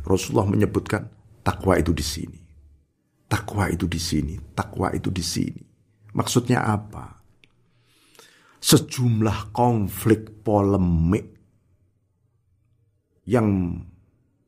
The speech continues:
menyemburatkan persaudaraan, integritas, kesatuan, itu kan gara-gara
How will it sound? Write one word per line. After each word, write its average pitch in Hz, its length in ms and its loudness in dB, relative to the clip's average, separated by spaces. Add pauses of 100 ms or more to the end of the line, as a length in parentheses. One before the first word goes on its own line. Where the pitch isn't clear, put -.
menyemburatkan 95 1700 0 (220)
persaudaraan, 85 960 0 (1800)
integritas, 82 1200 0 (540)
kesatuan, 82 840 0 (720)
itu 104 160 0
kan 120 260 2
gara-gara 82 840 2